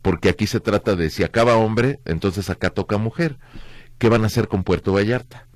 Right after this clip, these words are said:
Aparentemente quieren resolverlo antes de que llegue el sábado Claudia Sheinbaum, tener una negociación, volver a reconciliarse, porque, eh, en Puerto Vallarta,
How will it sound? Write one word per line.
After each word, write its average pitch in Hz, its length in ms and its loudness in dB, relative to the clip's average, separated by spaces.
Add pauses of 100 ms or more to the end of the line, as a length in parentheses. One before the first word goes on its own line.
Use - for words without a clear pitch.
(400)
Aparentemente 113 680 0
quieren 110 320 2
resolverlo 95 640 2
antes 92 260 0
de 82 80 0
que 82 160 0
llegue 92 240 2
el 82 140 0
sábado 90 480 2
Claudia 95 320 4
Sheinbaum, 107 480 0 (320)
tener 92 260 2
una 95 180 2
negociación, 90 800 -2 (960)
volver 92 460 6
a 131 60 4
reconciliarse, 87 1040 0
porque, 80 320 -2 (260)
eh, 69 120 -6
en 78 200 -2
Puerto 85 320 0
Vallarta, 95 520 2